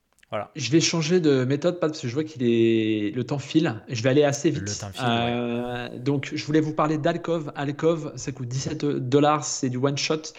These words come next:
Speaker 2: Ça ré-, ça ré-, enfin, <laughs> je sais pas si ça répond vraiment à une problématique. En tout cas, ça va venir améliorer l'affichage de certaines informations. C'est clairement inspiré de ce qui s'est passé avec la notch qui est apparue sur les iPhones
Speaker 1: Là.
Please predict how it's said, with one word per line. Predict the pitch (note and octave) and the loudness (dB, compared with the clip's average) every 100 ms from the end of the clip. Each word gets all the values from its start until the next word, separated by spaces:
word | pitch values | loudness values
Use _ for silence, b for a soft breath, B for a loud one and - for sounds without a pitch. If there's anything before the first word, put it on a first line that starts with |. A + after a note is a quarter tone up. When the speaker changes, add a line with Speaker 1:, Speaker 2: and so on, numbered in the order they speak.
| B B B B | B B B B
Speaker 2:
Ça | - C#3 | -2 2
ré-, | C#3+ D3+ D3+ | 4 2 -2
ça | - A#2 | -4 -4
ré-, | |
enfin, | G#2+ F#2+ F2+ A2 | -4 -10 -14 -12
<laughs> | - - C#3 | -12 -10 -8
je | A#2 C#3+ C3 | -8 -8 -4
sais | B2 | -2
pas | D3+ | -2
si | D#3+ | 0
ça | - | 0
répond | C3 C3 C3+ | 2 0 0
vraiment | C3 C#3 | 0 0
à | C#3+ | -2
une | B2 | -4
problématique. | - C3 C3+ C3+ E3+ | -4 -2 -2 -4 -6
En | C#3+ | -8
tout | C3 | -4
cas, | C3 E3 | 0 0
ça | - C3+ | 0 0
va | B2 | 0
venir | A#2+ C#3+ C3+ | 0 -2 -2
améliorer | C#3 C#3+ D3 D#3 D3+ D#3+ D#3+ B B B | -2 0 4 6 6 2 -2 B B B
l'affichage | B2 C3 - C3 D#3 D#3 | -2 -2 -4 -4 0 0
de | C3 | -2
certaines | A#2+ C3+ C3+ | -4 -4 -4
informations. | C3 B2 C3+ B2+ - E3+ F#3 | -4 -4 -4 -4 -4 -6 -6
C'est | - C#3 | -2 -2
clairement | B2+ D#3 E3+ F#3 | 2 2 2 0
inspiré | - - D3 E3 | -2 -2 0 2
de | D3 | 0
ce | - | -4
qui | - | -6
s'est | C#3 | -2
passé | C3+ B2+ - | 0 0 2
avec | D3+ B2 - | 2 2 0
la | B2+ | 0
notch | C#3 D#3+ - - - | 2 2 2 -2 -4
qui | |
est | B2 | -6
apparue | A#2+ A#2+ B2 C#3 | -4 -2 -2 -2
sur | C3 - C3 A#2+ | -6 -8 -8 -8
les | - A2 A2+ | -4 2 2
iPhones | A2+ D#3+ F3+ | 2 2 2
Speaker 1:
Là. | B2 | 0